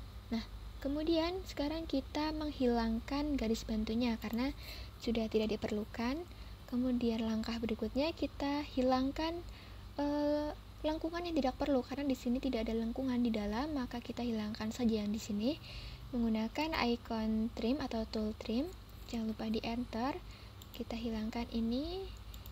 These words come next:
ini, ini, dan ini. Oke, sudah.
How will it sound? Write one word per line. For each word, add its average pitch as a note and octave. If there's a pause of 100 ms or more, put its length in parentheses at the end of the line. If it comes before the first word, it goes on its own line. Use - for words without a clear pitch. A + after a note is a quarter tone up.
(140)
ini, C#4 (400)
ini, A#3
dan A#3 (560)
ini. G#3+ (720)
Oke, A#3+
sudah. B3